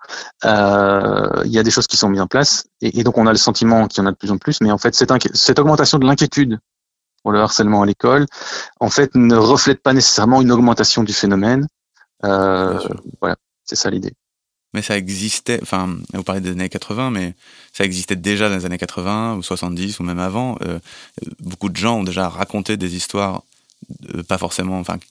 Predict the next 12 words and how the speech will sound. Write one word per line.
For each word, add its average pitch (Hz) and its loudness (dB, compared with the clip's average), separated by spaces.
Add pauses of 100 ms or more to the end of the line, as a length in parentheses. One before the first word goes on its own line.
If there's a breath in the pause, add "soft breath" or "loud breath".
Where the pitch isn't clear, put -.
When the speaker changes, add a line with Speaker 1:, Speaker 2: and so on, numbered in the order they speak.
Speaker 2:
que, 90 -6 (220)
qu'ils - -10
n'appelaient 98 -4
pas 101 -4
des 95 -8
histoires 92 -8
de 90 -10
harcèlement, 107 -6 (480 loud breath)
mais 92 -4
ça 92 -4
existait 90 -4
déjà. 117 -2